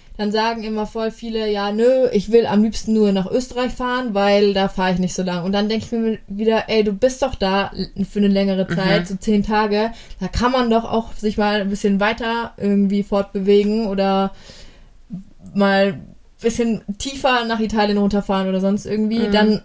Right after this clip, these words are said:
Speaker 1: f-, kommen wir dann auf neue Ideen, so einen Camper irgendwie zu mieten und dann wirklich halt einen Roadtrip draus zu machen.
Speaker 2: Mhm.
Speaker 1: Und dann halt mal Frankreich irgendwie oder Spanien die Küste abfahren oder sowas, irgendwie solche Sachen.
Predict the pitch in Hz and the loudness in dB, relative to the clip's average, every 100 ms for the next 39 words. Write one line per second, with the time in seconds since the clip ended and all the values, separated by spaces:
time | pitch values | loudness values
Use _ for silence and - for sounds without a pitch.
0 | - 190 - - - - - 190 220 220 | -10 -14 -10 -14 -14 -20 -16 -4 0 2
1 | 220 202 185 220 226 247 226 208 226 220 | 2 2 -2 -2 -2 -2 -4 -4 -2 0
2 | 202 196 196 226 247 226 208 214 214 - | 0 0 0 -4 -2 -2 0 2 0 0
3 | 214 220 226 - 214 214 - 196 190 202 | 2 4 2 0 -2 0 0 0 0 -2
4 | 226 214 214 190 190 185 233 247 - 233 | -4 -4 -4 -2 0 0 -2 -4 -8 -8
5 | 233 220 226 - 226 226 208 202 180 170 | -4 -4 -4 -4 -2 0 4 4 4 2
6 | 180 196 - - 202 208 214 220 208 208 | -2 -6 -12 -10 -4 0 2 2 2 0
7 | 208 - 220 226 208 196 208 - 196 202 | -2 0 -2 0 -2 -2 -4 -4 -4 -2
8 | 196 202 202 202 196 - 196 202 208 202 | -2 -2 0 0 0 -2 2 2 2 -2
9 | 208 208 208 240 226 185 190 208 190 185 | 2 2 2 0 -2 -4 -2 -2 0 2
10 | 185 190 185 190 196 202 208 196 196 208 | 0 0 0 -2 -2 0 0 2 0 0
11 | 190 180 185 196 | 0 -2 -2 -6